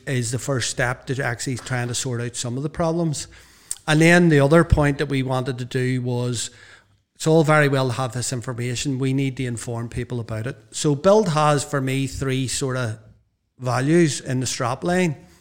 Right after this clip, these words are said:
Uh, and the first one is about involve. So it's about involving people,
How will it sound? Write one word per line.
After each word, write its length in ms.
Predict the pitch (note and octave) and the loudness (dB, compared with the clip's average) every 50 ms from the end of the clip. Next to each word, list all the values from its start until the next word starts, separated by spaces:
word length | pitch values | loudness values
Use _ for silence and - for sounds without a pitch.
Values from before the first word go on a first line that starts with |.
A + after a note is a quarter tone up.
| _ - - - - - _ _ - | _ -20 -20 -20 -20 -20 _ _ -6
Uh, 300 | - C#3 C3+ C#3 C#3 - - - | -4 -2 0 0 -2 -4 -4 -4
and 180 | C#3+ C3+ C3+ | -2 -2 -2
the 60 | C#3+ | -2
first 400 | - - - D#3+ D#3+ D#3+ D#3+ - | -2 -2 0 2 2 2 0 -2
one 220 | D#3+ D3 C#3 C3+ C#3+ | -4 -2 -2 -2 -4
is 260 | - D3 C3+ B2 A#2+ | -4 -4 -4 -4 -4
about 280 | C#3 A#2+ B2+ B2 B2 B2 | -4 -4 -4 -6 -4 -4
involve. 640 | B2 A#2+ A2 A#2+ A#2+ A#2 B2+ C#3+ D#3+ D3 - - - _ - _ _ _ _ | -4 -4 -4 -4 -4 -2 -2 -2 -4 -4 -6 -12 -20 _ -20 _ _ _ _
So 160 | _ - E3 | _ -4 -4
it's 100 | D#3 D3+ | -2 -2
about 240 | D#3+ D3 D#3+ D#3 D#3 | 0 2 4 4 4
involving 600 | D#3 D3+ C3+ C3 C#3+ C#3 C#3+ D#3 D3+ F#3 F#3+ F3+ | 4 4 2 2 2 4 4 2 2 2 0 0
people, 540 | - - F#3 F#3 F#3 G3 F#3+ E3 C#3+ - - | 0 0 0 0 0 0 -2 -2 -2 -6 -12